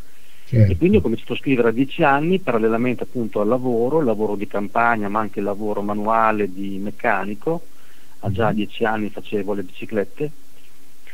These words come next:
Speaker 1: Ah.
Speaker 2: E poi, appunto, tredici anni e mezzo, quattordici, sono entrato alle Aldini Valeriani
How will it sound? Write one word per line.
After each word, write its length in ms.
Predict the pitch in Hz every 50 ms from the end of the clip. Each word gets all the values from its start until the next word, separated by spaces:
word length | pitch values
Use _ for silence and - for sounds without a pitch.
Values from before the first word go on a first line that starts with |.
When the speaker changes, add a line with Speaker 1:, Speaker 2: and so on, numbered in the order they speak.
| - - 233
Speaker 1:
Ah. 80 | 185 110
Speaker 2:
E 240 | 113 143 139 143 139 -
poi, 1400 | 151 147 160 185 220 220 202 165 131 120 113 107 107 104 101 101 98 98 95 95 95 95 92 92 92 92 92
appunto, 380 | 92 90 - - 127 110 - 104
tredici 440 | - 117 120 123 107 104 - - 127
anni 200 | 120 117 113 107
e 20 |
mezzo, 320 | 107 120 120 117 104 104 101
quattordici, 540 | - 107 - 123 123 117 101 98 92 98
sono 200 | - - 110 104
entrato 360 | 104 101 - 110 104 98 - 104
alle 120 | 98 107
Aldini 300 | 107 104 113 113 107 104
Valeriani 800 | 95 107 104 117 127 139 143 131 120 113 113 117 131 156 185 180